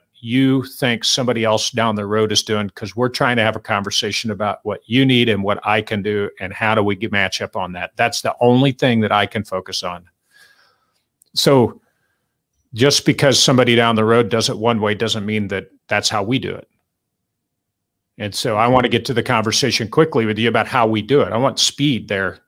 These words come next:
That's what you should want as an entrepreneur, is no nonsense from your banker, speed in the conversation,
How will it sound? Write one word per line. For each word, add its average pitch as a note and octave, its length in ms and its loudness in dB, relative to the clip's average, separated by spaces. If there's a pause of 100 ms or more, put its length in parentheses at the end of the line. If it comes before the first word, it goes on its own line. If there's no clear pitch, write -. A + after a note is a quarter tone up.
(500)
That's - 220 -2
what - 180 -4
you C3 60 -2
should A2 240 -2
want B2 200 4
as G#2+ 160 0
an A2+ 120 -4
entrepreneur, A2 520 0
is - 300 -2 (500)
no A#2+ 220 4
nonsense A#2+ 640 2
from - 280 -4
your A2 100 0
banker, G2 500 -4 (600)
speed C#3 680 2 (440)
in B2+ 160 0
the A2+ 60 2
conversation, G#2+ 800 -2